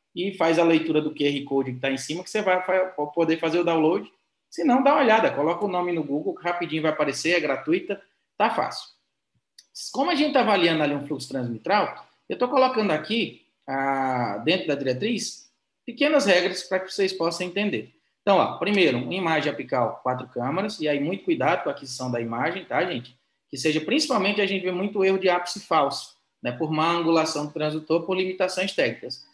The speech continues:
Então, recomendo demais fazer treinamentos, né, pra que, com pessoas mais experientes, pra que mostre pra você, exato, a imagem tem que ser pega assim,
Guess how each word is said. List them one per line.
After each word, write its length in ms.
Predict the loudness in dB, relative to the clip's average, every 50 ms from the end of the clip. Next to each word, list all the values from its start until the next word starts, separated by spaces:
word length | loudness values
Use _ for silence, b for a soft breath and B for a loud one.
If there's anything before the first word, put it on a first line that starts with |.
| b b b
Então, 120 | -4 0
recomendo 380 | 0 0 2 2 0 2 2 2
demais 360 | 2 2 2 2 2 2 2
fazer 260 | 0 0 2 0 -2
treinamentos, 920 | -2 -2 -2 -2 -2 -2 -2 0 -2 -2 -4 -6 -10 -20 -20 -20 -20 _ _ _ _ _ _ _
né, 600 | -8 -4 -2 -2 0 0 0 0 0 0 -2 -6 -6 -6
pra 120 | -8 -8
que, 360 | -6 -2 0 0 0 0 -2
com 160 | -4 -6 -4
pessoas 360 | -2 -2 -2 0 0 0 0 2
mais 180 | 2 0 0
experientes, 500 | 0 -2 -2 0 0 0 0 -2 -2 -4
pra 120 | -8 -10 -8
que 100 | -6 -4
mostre 360 | 0 0 0 0 0 -2 -2
pra 120 | 0 0
você, 280 | 0 0 0 0 2 2
exato, 360 | 2 4 2 2 2 0 0
a 60 | -2
imagem 260 | -2 -2 -2 -4 -4
tem 100 | -6 -10
que 60 | -10 -10
ser 100 | -10 -6
pega 260 | -2 -2 -2 -2 -2
assim, 460 | -4 -6 -6 -6 -6 -6 -6 -8 -10